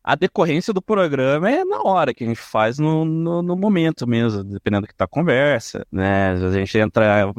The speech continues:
entra, pensa assim, "Ah, vamos, que nem aqui, vamos pegar aqui de exemplo, ah, vamos conversar sobre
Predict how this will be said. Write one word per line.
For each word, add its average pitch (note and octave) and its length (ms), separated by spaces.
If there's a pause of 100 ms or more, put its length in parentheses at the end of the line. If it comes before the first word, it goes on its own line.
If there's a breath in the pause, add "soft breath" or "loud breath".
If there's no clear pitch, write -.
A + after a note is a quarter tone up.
entra, A#2 320
pensa B2 280
assim, - 120
"Ah, C3 120
vamos, B2+ 360
que D#3 140
nem C#3+ 100
aqui, B2+ 200
vamos B2 180
pegar B2 200
aqui A#2+ 180
de A#2 80
exemplo, G#2+ 360
ah, C3 140
vamos A#2 200
conversar C3 340
sobre C#3 400